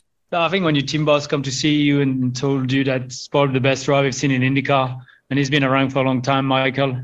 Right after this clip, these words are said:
uh, you take that as, as a win. So, um, I think, uh, very proud of my engineer, very proud of my mechanics. We missed F P one, uh, so we're a bit on the back foot. We got pole, and, and we had a fast car today. You know, with the fuel number we had to hit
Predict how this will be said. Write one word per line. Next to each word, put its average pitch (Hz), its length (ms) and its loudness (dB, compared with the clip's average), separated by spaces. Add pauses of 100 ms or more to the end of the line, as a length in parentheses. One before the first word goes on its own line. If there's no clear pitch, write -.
uh, 120 100 -4
you 120 120 0
take 131 240 0
that 127 240 0
as, 120 240 0
as 139 180 0
a 139 60 0
win. 127 260 0
So, 123 320 -4 (520)
um, 123 680 2 (140)
I 131 140 2
think, 131 260 -2
uh, 131 400 0 (440)
very 151 180 2
proud 151 200 2
of 143 60 -2
my 147 100 0
engineer, 151 320 0
very 147 180 -2
proud 147 140 0
of 139 60 -2
my 143 120 -2 (100)
mechanics. 143 640 -2 (540)
We 156 80 2
missed 156 300 0
F 160 180 0
P 160 80 0
one, 151 560 0 (100)
uh, 127 300 0
so 127 140 -4
we're 135 80 0
a - 20 -6
bit 143 140 0
on 143 80 0
the 139 100 0
back 139 240 0
foot. 143 160 -2
We 135 80 -6
got 131 220 -2
pole, 147 320 2
and, 131 200 -2 (400)
and 147 80 0
we 165 80 4
had 185 80 4
a - 60 -8
fast 160 220 0
car 160 180 2
today. 131 420 -4
You - 60 -6
know, 143 140 0
with 143 100 -2
the 139 80 -2
fuel 165 180 -2
number 151 280 2
we 151 80 2
had 139 140 -2
to 147 80 0
hit 156 300 -2